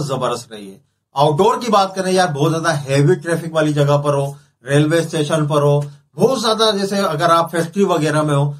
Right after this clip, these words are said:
तो आपको थोड़ा बहुत मसला आएगा, लेकिन अगर आप shopping mall में हो, park में हो,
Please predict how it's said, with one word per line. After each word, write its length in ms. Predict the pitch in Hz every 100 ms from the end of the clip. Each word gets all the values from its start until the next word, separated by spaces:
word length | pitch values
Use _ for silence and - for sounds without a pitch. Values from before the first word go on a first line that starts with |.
| - _
तो 60 | 220
आपको 300 | 233 220 220
थोड़ा 220 | 170 165
बहुत 200 | 160 160
मसला 300 | 135 117 120
आएगा, 320 | 104 107 104 - _ 131
लेकिन 260 | 147 196 196
अगर 220 | 190 190
आप 160 | 190 185
shopping 460 | 175 156 190 180
mall 200 | 170 160
में 120 | 156 156
हो, 160 | 160 151 156
park 340 | 156 175 170
में 100 | 170 156
हो, 240 | 147 143